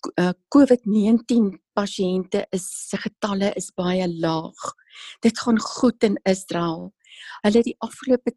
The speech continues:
tyd, het hulle soveel van hulle vyande se bankers oor die grense verwoes. Hulle geldsake is in vreeslike goeie, ehm, eh, in 'n baie goeie toestand. Vader, hulle is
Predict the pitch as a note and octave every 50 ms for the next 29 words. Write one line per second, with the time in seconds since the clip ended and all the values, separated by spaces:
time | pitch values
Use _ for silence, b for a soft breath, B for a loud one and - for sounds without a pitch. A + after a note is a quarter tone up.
0 | _ _ - A#3 G#3+ G#3 G#3 _ _ _ - - _ - - G3+ G3+ - A3 G3
1 | G#3 G#3 G#3+ - - B3+ A#3+ - C4 B3 A#3+ - A#3 G#3+ G#3 G3+ G3+ G3+ G3+ _
2 | - - - - C4 A#3 A3 A#3 A3+ G#3 G#3 G3 G#3+ G3+ - - G3+ - - -
3 | _ - E3 F#3 F#3 F#3 - - - E3 E3+ F3+ - - - - b b b b
4 | b b b - - B3+ C4+ C#4+ B3 A#3 - A3+ G#3 - - - A#3 G#3 G3+ G3
5 | G3 - - G3+ G3 - G3 F3 D#3 - - E3+ E3 E3 - - - - _ B
6 | B B B B B B B B G3+ G3+ A3+ A3+ - - - - - D4+ C#4 C4+
7 | C4+ C4+ - - - - A3+ G3+ F#3+ F#3+ F#3+ - - F#3 F3+ - _ _ - G#3
8 | G3+ - - - G3 G3 G3 - - _ - - A3 A3 A#3 A3 G#3+ - A#3 -
9 | G#3+ G#3 - - - G3 G3 F#3+ F#3 F#3 F#3 F3+ - _ - - F3 E3+ F3 E3+
10 | E3+ E3 F#3 _ _ _ _ _ b b b b - F3+ F3+ F#3+ - - F#3+ G3
11 | G3+ G#3 G3+ _ - F3+ F#3 G3 G3+ G#3+ A3 - - G3+ G3+ F#3+ F#3+ F#3+ _ -
12 | - G3 E3+ - - - - D#3 D#3 D#3+ - - _ _ B B B B B B
13 | B B - - B3+ C4+ B3+ A#3 A3+ - A#3 A3 G3 F#3 F#3+ G#3 A3+ - - -
14 | G#3+ G#3 - - -